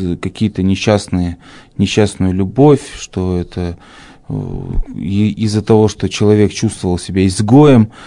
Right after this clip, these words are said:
вот больше это об этом, с-, да, то есть, то есть первое, что приходит на ум, если человек, э,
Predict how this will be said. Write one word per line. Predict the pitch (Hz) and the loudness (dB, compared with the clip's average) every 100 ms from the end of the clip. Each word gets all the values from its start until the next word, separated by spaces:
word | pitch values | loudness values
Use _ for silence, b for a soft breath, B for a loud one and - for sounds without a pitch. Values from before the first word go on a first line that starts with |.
| B B - | B B -12
вот | 101 104 | -4 -2
больше | 107 135 - 117 110 - - | 4 2 4 2 2 -2 -8
это | - 117 123 | 0 2 2
об | 127 | 4
этом, | 156 139 | 2 2
с-, | 117 - | -2 -4
да, | 104 117 113 92 87 - | 0 2 2 0 0 -2
то | - | -2
есть, | 92 - - - - | -6 -10 -20 -20 0
то | 139 | 0
есть | - | 2
первое, | 190 156 | 2 4
что | 131 - | 2 -2
приходит | 120 - 135 127 | -6 0 0 2
на | |
ум, | 165 214 208 B B B B | 4 4 2 B B B B
если | 123 123 - | -2 -2 0
человек, | 104 - 117 120 117 - B B B - | -4 2 4 4 2 0 B B B -10
э, | - - - | -8 -6 -10